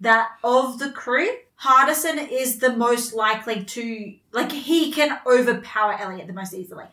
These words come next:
And I don't mean physically, I mean more so in, like, he can just go,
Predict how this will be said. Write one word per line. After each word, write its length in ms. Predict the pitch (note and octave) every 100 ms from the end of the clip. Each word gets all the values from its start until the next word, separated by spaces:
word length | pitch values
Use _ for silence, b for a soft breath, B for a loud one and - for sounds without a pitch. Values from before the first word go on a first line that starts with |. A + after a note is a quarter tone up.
| b
And 100 | A3+
I 40 | B3+
don't 220 | D4 D4+
mean 180 | D4 C#4+
physically, 340 | A3+ G3 G3
I 180 | G#3+ A3
mean 240 | A3+ A3+ G#3+
more 180 | A3 A3
so 200 | A3+ A3
in, 80 | G3+
like, 220 | F#3 - - _
he 380 | C4+ D4 D4+ -
can 280 | C#4 C4
just 220 | B3 A#3+ -
go, 380 | A#3 A3+ F#3+